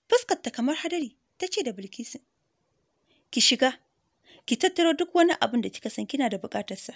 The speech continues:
kuma naki ne, ki zo mu wuce." Kai Bilkisun ta gyaɗa mata, cike da taraddadin. Anya idan mahaifinta ya ji wannan zancen,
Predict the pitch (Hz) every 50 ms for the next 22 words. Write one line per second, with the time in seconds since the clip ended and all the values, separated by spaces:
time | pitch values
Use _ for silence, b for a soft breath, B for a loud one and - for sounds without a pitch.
0 | _ _ _ _ _ _ _ _ _ - 277 285 302 285 285 294 294 294 - 214
1 | 196 190 - _ _ _ _ _ _ - - 208 190 294 320 294 247 214 202 202
2 | - - - - _ _ _ _ _ _ _ _ _ _ _ _ _ _ _ b
3 | b b b b b b - 554 679 640 539 427 403 - 466 508 - 440 381 -
4 | 381 349 480 494 - - 349 285 269 269 - 220 202 - _ _ - - - 440
5 | 415 - - 233 262 330 320 254 196 - 214 214 - _ _ _ _ _ _ _
6 | _ _ - 302 381 427 427 427 349 - 226 240 277 294 330 370 359 320 294 -
7 | 311 330 330 277 277 277 269 277 294 311 311 302 262 220 202 202 196 - - 302
8 | 311